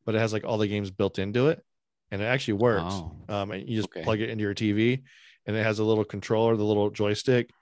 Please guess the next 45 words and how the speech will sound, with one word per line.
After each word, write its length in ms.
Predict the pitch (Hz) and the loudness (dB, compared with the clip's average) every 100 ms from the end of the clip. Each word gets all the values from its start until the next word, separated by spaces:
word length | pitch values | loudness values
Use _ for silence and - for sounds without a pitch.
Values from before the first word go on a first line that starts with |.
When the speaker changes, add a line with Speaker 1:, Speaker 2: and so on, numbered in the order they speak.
| _ _ _ _ _ - | _ _ _ _ _ 0
Speaker 1:
Good 140 | 135 | 0
stuff, 320 | - 110 101 | 2 2 2
dude. 320 | - 98 98 104 | 0 0 0 -2
Like, 240 | 98 101 _ _ _ _ _ _ _ _ | -4 -6 _ _ _ _ _ _ _ _
sometimes 640 | - 180 196 233 226 175 - _ _ _ - | 0 2 4 4 4 0 -4 _ _ _ -2
less 440 | 120 117 127 - | 4 4 4 2
is 160 | 110 98 | 0 0
more. 420 | 95 101 110 - _ | 0 0 0 -4 _
You 80 | 117 | -2
know 60 | 113 | -2
what 0 | |
I'm 60 | |
saying? 180 | 123 117 | 0 0
Like, 180 | 107 107 | 0 -2
sometimes 240 | 127 131 | -2 0
I 40 | 120 | 0
just 140 | 113 | 0
wanna, 140 | 113 104 | -2 -2
like, 240 | 98 - | -4 -6
play 240 | - 104 | -4 -2
a 40 | 101 | -2
game 360 | 101 98 104 - | -4 -4 -6 -8
and 160 | 107 98 | -8 -6
just 200 | 95 - | -6 -6
not 220 | 113 104 104 | -6 -4 -4
have 140 | 101 | -6
it 100 | 101 | -4
be 320 | 107 101 98 _ _ _ _ _ _ - | -2 -2 -4 _ _ _ _ _ _ -16
so 300 | - 110 107 | -2 2 4
realistic. 560 | 113 117 - 123 117 | 4 2 2 0 -2
I 80 | 107 | -4
want 220 | 107 107 | -2 -2
it 0 | |
to 60 | 95 | -2
be 140 | 104 95 | -2 -2
just, 260 | 101 - | -4 -4
like, 180 | 101 - 101 | -6 -6 -4
a 260 | 95 92 - _ _ _ _ _ - 98 | -4 -4 -8 _ _ _ _ _ -18 -6
bare 300 | 101 110 104 | 2 2 2
bones 460 | 104 104 104 92 | 2 0 -2 -6
game 520 | 95 101 92 87 85 98 _ _ _ - | -8 -6 -4 -6 -12 -16 _ _ _ -14
is 100 | 90 | -8
what 120 | 95 | -6
I'm 120 | 92 | -4
wanting. 380 | 92 90 87 95 | -6 -8 -8 -14